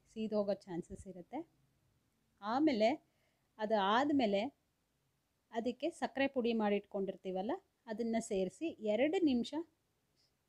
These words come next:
ಬೆಚ್ಚಗೆ ಮಾಡಿಕೊಂಡ್ರೆ ಸಾಕು. ಏಕೆಂದರೆ ಸರ್-, ಸಕ್ಕರೆ ಎಲ್ಲ ಕರಗಿ ಅದ್ರ ಜೊತೆ ಹೊಂದ್ಕೊಳ್ಳುತ್ತೆ. ಆಮೇಲೆ ಸ್ಟವ್ ಆಫ್ ಮಾಡಿ ಆ ರವೆ ಹುರಿದಿರೋದನ್ನು ಒಂದು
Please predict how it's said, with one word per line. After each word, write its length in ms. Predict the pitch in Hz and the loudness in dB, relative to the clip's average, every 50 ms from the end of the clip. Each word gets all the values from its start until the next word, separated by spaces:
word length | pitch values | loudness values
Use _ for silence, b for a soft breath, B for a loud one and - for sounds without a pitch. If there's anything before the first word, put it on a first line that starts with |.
| _ _ _ _ 220 | _ _ _ _ -4
ಬೆಚ್ಚಗೆ 340 | 226 220 226 - 269 254 - 226 | -4 -4 -2 -2 -4 -4 -2 -6
ಮಾಡಿಕೊಂಡ್ರೆ 440 | 202 185 - - 196 185 - 160 - - | -6 -6 -6 -6 -6 -2 -2 -4 -4 -2
ಸಾಕು. 300 | 214 185 180 _ _ 220 285 339 _ _ _ _ _ _ _ _ _ _ - | -4 -4 -4 _ _ -4 -4 -4 _ _ _ _ _ _ _ _ _ _ -20
ಏಕೆಂದರೆ 320 | 214 - 220 220 233 254 254 - | -8 -6 -4 0 0 0 0 0
ಸರ್-, 200 | 226 196 185 _ _ _ _ - - | -2 -2 -2 _ _ _ _ -10 -8
ಸಕ್ಕರೆ 300 | 226 220 _ 254 262 285 277 240 | -8 -8 _ -2 0 2 2 2
ಎಲ್ಲ 80 | 214 214 220 214 - 208 | 2 0 0 0 -2 -2
ಕರಗಿ 340 | 208 202 208 196 - 285 294 233 | 0 0 -2 -2 -2 0 0 0
ಅದ್ರ 120 | 202 208 202 - | 0 -2 -6 -8
ಜೊತೆ 180 | 202 - - 214 214 208 | -10 0 2 2 4 4
ಹೊಂದ್ಕೊಳ್ಳುತ್ತೆ. 540 | 190 202 202 - 202 190 190 185 _ 190 185 202 220 254 | 2 0 -2 -2 -2 -2 -2 -4 _ -8 -4 -2 0 2
ಆಮೇಲೆ 240 | 294 311 311 302 285 - | 2 2 2 0 -2 -2
ಸ್ಟವ್ 260 | _ 247 220 233 247 254 202 196 | _ 0 0 2 4 4 4 4
ಆಫ್ 120 | 202 - _ 220 185 | 2 0 _ -6 -6
ಮಾಡಿ 200 | 170 185 226 339 _ _ _ _ _ _ _ _ _ _ _ _ _ _ _ _ _ _ _ _ | -4 -2 -4 -6 _ _ _ _ _ _ _ _ _ _ _ _ _ _ _ _ _ _ _ _
ಆ 60 | 233 226 214 | -2 2 2
ರವೆ 180 | 214 214 233 262 285 262 | 4 4 6 4 6 6
ಹುರಿದಿರೋದನ್ನು 680 | 262 247 233 214 247 247 233 220 214 214 208 214 254 302 277 | 6 4 4 2 2 4 4 2 2 0 -2 0 2 2 2
ಒಂದು 160 | 220 214 202 | 2 0 0